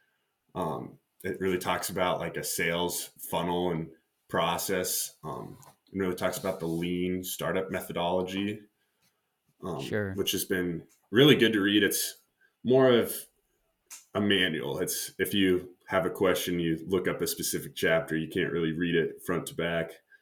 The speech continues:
Speaker 1: Um, but those are definitely two that I've been, uh, really interested in. Another one was Learn How to Take a Punch, um, is written by Brett Fox, who was,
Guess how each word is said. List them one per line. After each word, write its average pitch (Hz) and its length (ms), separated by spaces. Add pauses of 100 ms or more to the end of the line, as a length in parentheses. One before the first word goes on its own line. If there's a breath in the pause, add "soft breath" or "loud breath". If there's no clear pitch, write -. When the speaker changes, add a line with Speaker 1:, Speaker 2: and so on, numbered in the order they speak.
(560 soft breath)
Speaker 1:
Um, 76 260
but 80 160
those 98 160
are 85 300
definitely 87 380
two 85 500 (180)
that 78 120
I've 80 200
been, 78 300 (1000)
uh, - 220 (280)
really 92 280
interested 90 400
in. 92 400 (160)
Another 104 280
one 98 220
was 87 420 (320)
Learn 90 340
How 95 180
to 90 80
Take - 240
a - 40
Punch, - 680 (560 soft breath)
um, 82 380 (180)
is 90 160
written 92 200
by 87 180
Brett 87 440
Fox, 90 540
who 90 160
was, 85 380